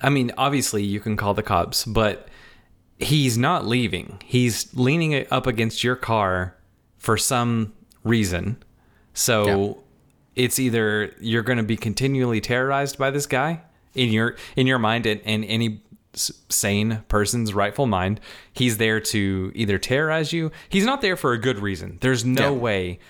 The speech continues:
Speaker 1: this guy is there for any kind of good reason, even if it's like he's looking for drugs or whatever.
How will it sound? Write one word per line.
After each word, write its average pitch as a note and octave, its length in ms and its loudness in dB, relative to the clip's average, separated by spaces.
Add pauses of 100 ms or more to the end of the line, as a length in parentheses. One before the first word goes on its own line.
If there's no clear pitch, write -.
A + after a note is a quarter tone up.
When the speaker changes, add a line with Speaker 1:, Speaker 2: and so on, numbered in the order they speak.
(180)
Speaker 1:
this A#2 180 2
guy G2 220 2
is F#2+ 180 -2
there F#2 160 2
for - 180 -6
any A2+ 180 0
kind G#2 200 0
of F#2+ 60 -2
good G2 200 -2
reason, F#2 300 0
even C3 320 0
if G#2+ 100 -2
it's - 160 -4
like F#2+ 180 0
he's G#2 180 0
looking G#2+ 320 0
for G2 120 0
drugs F#2 580 0 (360)
or F#2+ 220 2
whatever. F2+ 540 0